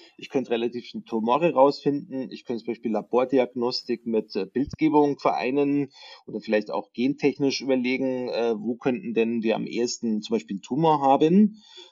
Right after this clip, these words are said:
Dann kann ich aber, wie du sagst, äh, zweischneidiges Schwert. Auf der anderen Seite vielleicht dann auch durch diese Daten genau feststellen,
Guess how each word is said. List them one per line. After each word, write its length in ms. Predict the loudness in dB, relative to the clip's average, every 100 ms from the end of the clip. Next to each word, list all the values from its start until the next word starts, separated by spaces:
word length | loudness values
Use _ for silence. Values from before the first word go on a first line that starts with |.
| -12
Dann 120 | -8
kann 160 | -4 -2
ich 160 | 0
aber, 240 | 2 2 2
wie 80 | -2
du 80 |
sagst, 380 | 2 2 2 -4
äh, 180 | -4 -4
zweischneidiges 640 | -4 -2 0 0 -2 -4
Schwert. 480 | -6 0 0 0 -4
Auf 180 | -6 -4
der 120 | -4
anderen 220 | -2 0
Seite 300 | 2 2 0
vielleicht 320 | 0 2 4 0
dann 120 | -2
auch 240 | -2 -2
durch 180 | -8 -12
diese 240 | -10 -6
Daten 360 | 0 2 0 -2
genau 200 | -2 -2
feststellen, 720 | -2 -6 -2 0 2 2 0